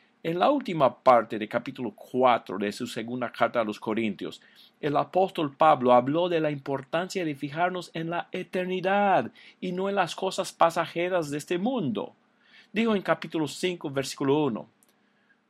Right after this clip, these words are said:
"Porque sabemos, si la tienda terrenal que es nuestra morada es destruida, tenemos de Dios un edificio,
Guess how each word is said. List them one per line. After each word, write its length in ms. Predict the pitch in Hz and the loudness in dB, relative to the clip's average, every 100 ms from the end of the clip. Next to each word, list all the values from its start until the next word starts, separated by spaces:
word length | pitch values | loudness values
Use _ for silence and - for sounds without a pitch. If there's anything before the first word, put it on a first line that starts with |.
| - | -4
"Porque 300 | 139 135 135 | -4 -2 -6
sabemos, 800 | - 135 123 160 139 95 - - _ | 4 6 6 4 0 -6 -12 -20 _
si 240 | - 143 | -6 -2
la 200 | 143 135 | 0 -2
tienda 760 | 135 - 196 254 285 262 247 247 | -6 -10 -6 -4 -4 -6 -8 -4
terrenal 840 | 202 202 190 175 165 147 110 101 - | -2 0 -2 -2 2 2 4 0 -2
que 300 | - - - | -6 -6 -4
es 320 | 196 202 - | -2 -2 -4
nuestra 640 | 147 160 190 - 208 214 | -6 -4 -6 -6 -4 -2
morada 680 | 208 220 190 110 107 135 170 _ | 0 2 6 6 4 0 -6 _
es 240 | 180 196 151 | -4 -4 -2
destruida, 960 | 151 139 - 139 139 240 135 120 165 _ _ _ _ _ _ | -4 -4 -6 -4 -2 -2 0 -2 -2 _ _ _ _ _ _
tenemos 460 | - 185 233 277 202 | -2 0 0 -2 0
de 140 | 151 | -2
Dios 480 | 113 110 104 139 - | 0 2 2 2 -2
un 180 | 202 233 | -4 0
edificio, 760 | 240 220 - 269 220 - 117 | 0 -2 -4 -4 -4 -2 -2